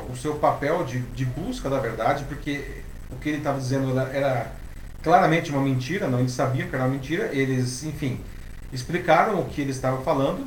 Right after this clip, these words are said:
mas não deram palco pro maluco, entendeu? E explicaram a situação, por que que aquilo lá, afinal de contas, era uma mentira. Então, eu entendo agora o que você quer dizer. Talvez a gente não deva dar palco aí, né, pra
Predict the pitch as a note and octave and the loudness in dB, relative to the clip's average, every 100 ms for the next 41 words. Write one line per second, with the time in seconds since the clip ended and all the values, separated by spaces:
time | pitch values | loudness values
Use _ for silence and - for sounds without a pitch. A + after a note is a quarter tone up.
0 | - D#3+ D#3+ G3 G3+ E3+ A3 G#3+ D#3+ D#3+ | 0 2 2 0 4 4 4 4 8 8
1 | E3+ - G3+ A#3+ A3 G3 G3 A2+ - A2 | 6 0 -4 -2 0 0 -2 -6 -8 -8
2 | G#2 G2+ A2+ B2 B2 F#3+ B2 A#2+ C3+ D#3 | -6 -6 -4 -2 -4 0 6 6 6 2
3 | - F3 C3+ C#3+ B2+ G3 G3 - F#3 - | 0 0 0 -2 0 -2 -2 -4 -6 -6
4 | D#3 E3+ D3 E3+ - - - C3+ B2 D#3 | -4 2 2 2 -4 -12 -10 -6 -4 -2
5 | D#3+ B2+ D#3+ D#3+ D#3 D#3+ E3+ F#3+ F#3+ D3+ | -2 -2 -4 -2 -2 0 0 -2 -4 -2
6 | B2+ C3 F#3 A#3+ B3 G#3+ G3+ D#3 D#3 D3+ | 0 2 2 2 0 -2 0 0 0 -2
7 | C#3 B2+ C#3 B2+ A#2+ - - - - - | -6 -4 -2 -2 0 -2 -4 -10 -12 -6
8 | C#3+ B2 C3+ C#3+ C#3+ - D#3 D3+ D3 D#3 | 0 2 2 2 -4 -4 -4 0 0 4
9 | C#3+ A#2 D#3+ - D#3+ E3+ - - A2+ C#3+ | 4 6 4 6 8 10 8 4 0 0
10 | D3 B2+ A2+ | -2 -2 -2